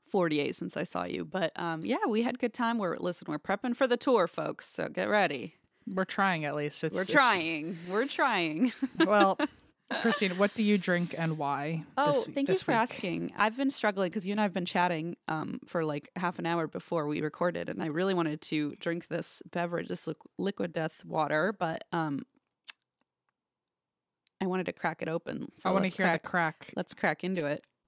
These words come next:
Speaker 1: Oh, that wasn't,
Speaker 2: Ooh.
Speaker 1: that
Speaker 2: No, I,
Speaker 1: wasn't as
Speaker 2: I liked,
Speaker 1: good.
Speaker 2: I liked
Speaker 1: You
Speaker 2: it the
Speaker 1: did?
Speaker 2: way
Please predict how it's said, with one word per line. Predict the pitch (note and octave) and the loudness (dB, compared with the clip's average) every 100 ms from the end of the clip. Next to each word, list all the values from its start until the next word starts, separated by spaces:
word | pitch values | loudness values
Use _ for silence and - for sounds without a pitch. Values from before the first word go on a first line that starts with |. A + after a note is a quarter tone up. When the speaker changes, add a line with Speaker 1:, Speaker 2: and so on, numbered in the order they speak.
| - _ _ - - _ _ _ - | -20 _ _ 0 0 _ _ _ -6
Speaker 1:
Oh, | F#3 F#3 A3+ | -2 2 4
that | D4+ | 6
wasn't, | A3 F3+ | 6 6
Speaker 2:
Ooh. | E3+ D#3 D3+ C4+ | 6 4 2 -2
Speaker 1:
that | - | 0
Speaker 2:
No, | F#3 | 4
I, | G3 | 4
Speaker 1:
wasn't | C4 | 6
as | F3+ | 4
Speaker 2:
I | |
liked, | B3 F3+ F3+ | 4 2 0
Speaker 1:
good. | - _ _ - | -10 _ _ 0
Speaker 2:
I | A#3 | 2
liked | A3 | 4
Speaker 1:
You | G#3 | 2
Speaker 2:
it | |
the | G3 | 2
Speaker 1:
did? | F#3+ G#3 | 2 2
Speaker 2:
way | A3+ | 0